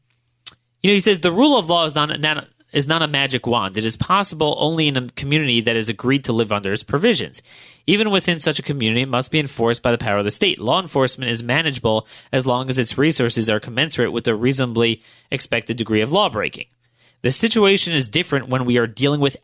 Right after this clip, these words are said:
outsiders who seek entry into the community by nature." That is more of a security challenge than a legal one. If the outsiders are not legally entitled to enter, or if their claim to such entitlement is dubious, the situation can masquerade as a legal problem only as long as it can be addressed by the resources the society has dedicated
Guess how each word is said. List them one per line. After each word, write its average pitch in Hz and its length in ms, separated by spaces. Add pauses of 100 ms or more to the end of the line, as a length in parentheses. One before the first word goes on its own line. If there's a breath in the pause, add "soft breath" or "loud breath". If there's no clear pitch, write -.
(100)
outsiders 139 800
who 147 120
seek 160 360
entry 170 460
into 220 380
the 117 120
community 98 400
by 165 220
nature." 240 460 (680 soft breath)
That 110 120
is 135 160
more 139 180
of 147 100
a 147 40
security 147 560
challenge 117 400
than 120 120
a 120 60
legal 127 260
one. 92 160
If 95 140
the 131 80
outsiders 139 560
are 131 80
not 131 240
legally 143 380
entitled 139 400
to - 100
enter, 143 340
or 110 140
if 117 120
their 117 120
claim 156 320
to 135 140
such - 320
entitlement 131 400
is 107 100
dubious, 135 800
the 131 80
situation 156 500
can 135 160
masquerade 131 460
as 120 100
a 117 60
legal 135 280
problem 135 380
only 143 180
as 123 120
long 135 200
as 120 80
it 117 80
can 120 140
be 117 140
addressed 127 440
by 117 120
the 107 100
resources 117 640
the 113 100
society 123 540
has 110 140
dedicated 110 680